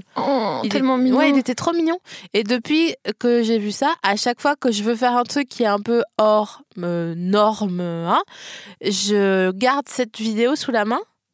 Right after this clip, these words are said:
Speaker 2: pour pouvoir, euh, dire, « Non mais, excusez-moi, j'ai, pourquoi j'aurais pas le droit de me marier à la violence ? »
Speaker 1: <laughs>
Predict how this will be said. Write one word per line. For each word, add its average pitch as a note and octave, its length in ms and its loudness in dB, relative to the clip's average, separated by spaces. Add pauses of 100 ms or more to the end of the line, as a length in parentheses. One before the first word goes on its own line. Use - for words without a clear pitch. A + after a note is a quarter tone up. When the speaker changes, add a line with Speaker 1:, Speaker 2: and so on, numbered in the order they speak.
(540)
Speaker 2:
pour A#3 500 0
pouvoir, A3+ 560 0
euh, F#3+ 80 0
dire, « A3+ 300 0 (100)
Non F#3 140 0
mais, E3+ 240 -2
excusez-moi, F#3 640 -2 (260)
j'ai, F3 560 -2
pourquoi C4 460 2
j'aurais G3 240 0
pas G3 100 0
le G3 60 0
droit G#3 140 2
de G#3+ 60 -2
me G3+ 80 0
marier G3 300 2
à F#3+ 60 2
la F#3 80 2
violence ? » F#3+ 560 -2 (380)
Speaker 1:
<laughs> - 40 -8